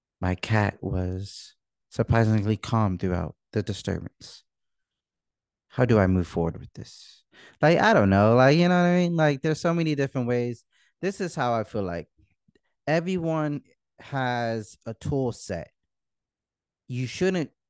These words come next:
feel like you have to y-, use your tool set, the w-, tool set the way that someone else does.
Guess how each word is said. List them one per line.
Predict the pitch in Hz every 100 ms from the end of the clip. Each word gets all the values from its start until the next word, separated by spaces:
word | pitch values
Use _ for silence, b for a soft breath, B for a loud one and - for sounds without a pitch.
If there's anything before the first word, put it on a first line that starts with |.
| _ -
feel | 175 180 156 123
like | 107 104 104 120
you | 123
have | 123 123 -
to | - 131
y-, | 110 101 _ _ _
use | - 113 131 147 120
your | 135 127
tool | - 143 135
set, | - 139 127
the | 120
w-, | 104 - b _ -
tool | 156 151
set | - 120 101
the | 117
way | 107 107
that | 101
someone | - 110 101 95
else | 92
does. | - 71 - -